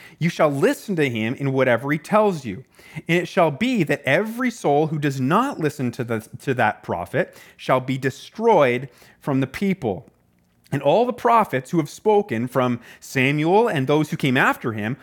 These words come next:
also proclaimed these days. You are the sons of the prophets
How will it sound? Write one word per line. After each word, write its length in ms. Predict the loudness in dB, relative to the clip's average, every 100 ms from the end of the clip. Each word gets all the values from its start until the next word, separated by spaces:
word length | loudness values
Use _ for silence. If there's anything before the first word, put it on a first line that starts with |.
| -16 -6
also 460 | 2 2 2 0 -2
proclaimed 720 | 0 -2 -2 -4 0 0 -2
these 300 | -2 -2 -2
days. 580 | 2 2 2 0 -6 -20 _ _ -20 -10 0
You 120 | 4
are 80 | 4
the 100 | 0
sons 760 | -6 -2 0 2 0 -4 -6 -18 -4
of 100 | -2
the 80 | -2
prophets 640 | 0 4 4 4 0 -2